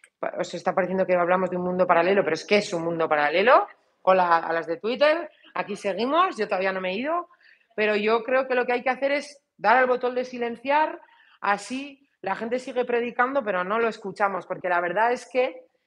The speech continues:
eh, exponerte a determinados discursos, yo creo que hay que escuchar a la gente que no piensa como tú, pero no creo que hay que escuchar a la gente que piensa que los, que el límite mínimo y la línea base no son los derechos humanos. Y para mí, el hecho de que las personas trans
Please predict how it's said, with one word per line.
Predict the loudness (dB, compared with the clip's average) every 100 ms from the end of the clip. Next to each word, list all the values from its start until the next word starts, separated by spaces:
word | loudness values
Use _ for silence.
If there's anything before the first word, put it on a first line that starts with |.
| _ _ -6
eh, | -2 0 -2 -4
exponerte | -8 -8 -4 0 0 0 2
a | 2
determinados | 2 -2 0 2 0 -2
discursos, | -10 -8 -10 -6 -2 -2 -4 -20 _ _ -4
yo | 0
creo | 0
que | 0
hay | 0
que | -4
escuchar | -6 0 4
a |
la | 4
gente | 0 -6
que | -4
no | -4
piensa | -4 -4
como | -4 -4
tú, | -4 -6 -8 _ _ _ -4
pero | -2 0
no | 0
creo | 0 2
que |
hay | 0
que | 0
escuchar | -8 -4 0
a | 2
la | 2
gente | 0 -4 -4
que | -4 -6
piensa | -2 -2 0 0 -2
que | 0
los, | 0 -2 -6 -14 -4
que | -2
el | 0
límite | 0 0 0 0 0 -8 -18 0
mínimo | 2 4 2 4
y |
la | 6
línea | 4 4 4
base | 4 4 0 -4 -4 _ _
no | -4 -2
son | -2 -4
los | -4
derechos | -6 -6 -10
humanos. | 0 2 2 0 -6
Y |
para | 0 2 4
mí, | 2 -2 -4 _ _ -4
el | 0
hecho | 0 0
de |
que | 2
las | 0
personas | 0 -2 -2 0
trans | 4 6 4 -4 -16